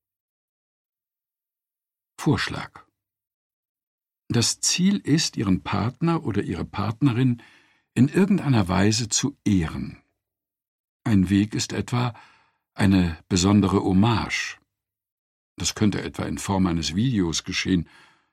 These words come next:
oder sogar mit einer kleinen bildlichen Darstellung Ihrer Liebe, die Sie in Ihrem Zuhause oder Garten kreieren.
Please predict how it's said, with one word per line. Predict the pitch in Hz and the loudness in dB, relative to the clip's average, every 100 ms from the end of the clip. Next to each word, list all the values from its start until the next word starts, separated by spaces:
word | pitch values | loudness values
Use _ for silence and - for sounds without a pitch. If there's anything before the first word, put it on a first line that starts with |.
| _ - - | _ -6 -4
oder | - 113 | -2 0
sogar | 92 95 95 | 0 0 0
mit | 127 117 | 0 0
einer | 113 98 | -2 -2
kleinen | - 120 135 120 90 | -2 -2 2 2 2
bildlichen | 117 143 - 113 - 95 | 2 0 -4 -6 -2 -2
Darstellung | 101 87 104 - 117 110 107 | -2 -4 -2 -4 -4 -4 -4
Ihrer | - 110 | -6 -4
Liebe, | 120 139 139 98 82 _ _ _ - | 0 2 2 2 -4 _ _ _ -4
die | 104 | 0
Sie | 85 107 | 2 4
in | 98 | 4
Ihrem | 110 87 92 | 4 0 0
Zuhause | - 85 87 104 113 | -2 -2 0 0 -2
oder | - 92 | -4 -6
Garten | 80 80 78 - 98 | -4 -6 -6 -6 -6
kreieren. | - 95 73 92 73 - | -4 -6 -2 -4 -4 -10